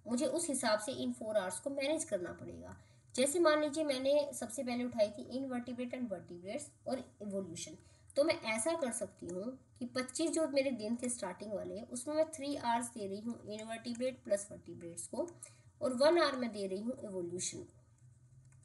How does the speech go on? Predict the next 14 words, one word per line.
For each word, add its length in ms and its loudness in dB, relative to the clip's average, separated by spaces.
समझ 260 2
रहे 180 6
हो 80 6
आप 120 -2
मेरी 160 2
बात? 320 2
इस 180 4
तरीके 300 4
से 80 2
चीज़ें 280 0
manage 380 4
करनी 260 -2
ही 160 2
पड़ेंगी 440 -4